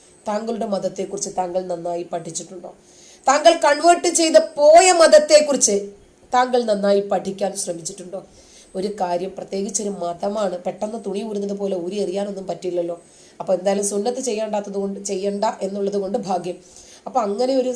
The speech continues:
സാഹചര്യം ഉള്ളപ്പോൾ തീർച്ചയായിട്ടും അത് പഠിക്കേണ്ടതില്ലേ? ഇനി മതം മാറാൻ തയ്യാറാകുന്നവർ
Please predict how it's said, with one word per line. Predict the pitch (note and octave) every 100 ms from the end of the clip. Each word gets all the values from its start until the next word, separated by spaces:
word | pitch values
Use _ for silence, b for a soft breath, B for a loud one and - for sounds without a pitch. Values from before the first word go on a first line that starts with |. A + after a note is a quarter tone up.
| A#3
സാഹചര്യം | G3 G3 G3+ A3 G3
ഉള്ളപ്പോൾ | F3+ F#3+ F3+ G3+
തീർച്ചയായിട്ടും | F#3+ B3 G#3 G#3
അത് | G#3 G3+
പഠിക്കേണ്ടതില്ലേ? | F3+ E3 G3+ G3+ G3+ F3+ E3+ B B B B C#4
ഇനി | D#4+ F4 D#4+ - - _ B3 B3+
മതം | D#4 - F4+ F4 D#4
മാറാൻ | D#4 D#4+ F4 F4 E4+ - -
തയ്യാറാകുന്നവർ | C#4+ C#4 D#4+ F#4 F#4+ F4 C4+ D4 B3+